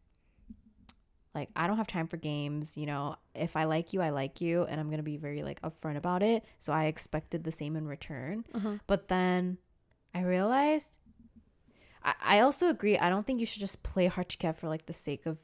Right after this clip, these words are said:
Speaker 1: playing hard to get, but I do think a little push and pull
Speaker 2: Oh, for sure. Yeah,
Speaker 1: it
Speaker 2: it's the chase.
Speaker 1: Yeah, like, that's what kind of makes
Speaker 2: Yeah.
Speaker 1: that phase of dating,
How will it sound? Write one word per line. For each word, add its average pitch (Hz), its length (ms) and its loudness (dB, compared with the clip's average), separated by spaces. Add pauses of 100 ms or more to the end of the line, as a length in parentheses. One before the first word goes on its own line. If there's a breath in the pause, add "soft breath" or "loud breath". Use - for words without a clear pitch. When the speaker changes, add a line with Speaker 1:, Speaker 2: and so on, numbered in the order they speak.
(140)
Speaker 1:
playing 165 260 -6
hard 165 200 -4
to 165 60 -12
get, 160 340 -2
but 185 100 2
I 190 100 4
do 202 200 2
think 320 220 0
a 320 40 4
little 190 280 4
push - 360 -2
and 180 160 -2
pull 170 640 0 (120)
Speaker 2:
Oh, 320 160 2
for - 180 -4
sure. - 420 -4 (420)
Yeah, 190 120 8
Speaker 1:
it 165 160 6
Speaker 2:
it's 233 180 0
the 214 120 0
chase. - 720 -4
Speaker 1:
Yeah, 208 500 8
like, 196 180 2
that's 226 240 2
what 269 140 4
kind 226 180 2
of 208 60 4
makes 180 280 4
Speaker 2:
Yeah. 220 180 0
Speaker 1:
that 160 260 6
phase 160 420 2
of 156 200 -2
dating, 147 800 -4